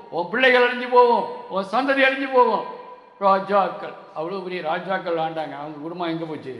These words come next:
அழிஞ்சு தொலைஞ்சு போய். ஏன்னா இப்படி ஏதாவது தப்பு செஞ்சிருப்பான். நம்ம குடும்பம் அழியாம இருக்க என்ன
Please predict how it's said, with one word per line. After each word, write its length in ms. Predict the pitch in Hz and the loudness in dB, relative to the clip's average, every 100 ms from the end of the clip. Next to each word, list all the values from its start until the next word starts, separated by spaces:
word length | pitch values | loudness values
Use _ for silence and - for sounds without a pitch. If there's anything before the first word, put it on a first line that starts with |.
| 120 - _ _ 143 135 | -16 -20 _ _ -8 -6
அழிஞ்சு 400 | 147 160 165 160 - | -4 -4 -4 -6 -6
தொலைஞ்சு 300 | 139 160 151 | -8 -6 -6
போய். 200 | 135 139 | -6 -2
ஏன்னா 160 | 214 214 196 | 0 0 -2
இப்படி 180 | 180 180 175 | 2 2 4
ஏதாவது 260 | 180 175 165 | 2 2 0
தப்பு 180 | 165 160 143 | -4 -6 -8
செஞ்சிருப்பான். 420 | 143 143 139 131 - - - - - - - - - - - - - - | -6 -8 -10 -16 -18 -20 -20 -20 -20 -20 -20 -20 -20 -20 -20 -20 -20 -2
நம்ம 220 | 175 226 | 4 6
குடும்பம் 300 | 240 247 247 | 6 6 6
அழியாம 280 | 233 254 247 | 6 6 4
இருக்க 280 | 240 233 233 | 2 0 -2
என்ன 100 | 240 | -2